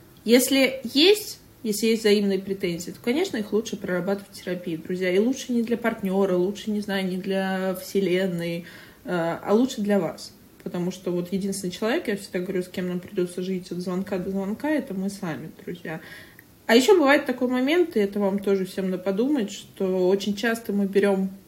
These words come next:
не свое, а потом всю жизнь пытаемся доказать себе и всем остальным, что это точно-точно наше, и точно этот замочный, э, ключик влезет в наш замок, а он не влезает. И так тоже бывает, друзья. Есть вещи, с которыми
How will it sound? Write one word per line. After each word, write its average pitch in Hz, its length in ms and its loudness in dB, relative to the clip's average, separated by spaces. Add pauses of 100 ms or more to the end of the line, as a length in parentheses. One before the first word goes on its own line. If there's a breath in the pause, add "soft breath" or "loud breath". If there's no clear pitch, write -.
(360)
не 202 160 -2
свое, 214 540 4 (480)
а 196 80 -10
потом 226 300 -4
всю 208 180 -4
жизнь 214 280 0 (120)
пытаемся 196 460 -4
доказать 185 460 -2
себе 175 360 -2
и 165 40 -2
всем 170 240 -8
остальным, 214 480 -4
что - 180 -8
это 185 160 -4
точно-точно 190 720 -6
наше, - 460 -8
и - 20 -10
точно 165 420 -12
этот 151 260 -8 (140)
замочный, 180 1040 -2 (480 loud breath)
э, 175 800 0
ключик 240 500 2
влезет 196 540 4
в - 80 -14
наш 180 220 -4
замок, 151 480 -4
а 156 60 -4
он 208 200 0
не 202 80 4
влезает. 170 500 -4 (360 loud breath)
И 226 60 -2
так 269 220 4
тоже 190 280 4
бывает, 165 440 -4
друзья. 170 360 -4
Есть 240 380 0
вещи, 277 260 0
с 254 80 -4
которыми 240 720 0